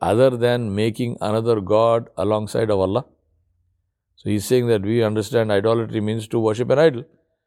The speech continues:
Is there something, something else other than that?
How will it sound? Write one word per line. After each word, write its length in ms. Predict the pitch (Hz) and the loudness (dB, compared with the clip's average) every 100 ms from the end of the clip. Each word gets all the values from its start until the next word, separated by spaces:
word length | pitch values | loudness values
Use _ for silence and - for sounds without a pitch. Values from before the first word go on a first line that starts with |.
| _ _ _ _ - | _ _ _ _ -6
Is 180 | 101 110 | -4 -2
there 100 | 113 | 0
something, 340 | 117 131 123 - | 0 0 -2 -4
something 380 | - 101 117 127 | -4 -4 -2 0
else 260 | 113 139 139 | 2 2 2
other 180 | 107 123 | 2 4
than 180 | 127 | 4
that? 200 | 117 170 | 2 0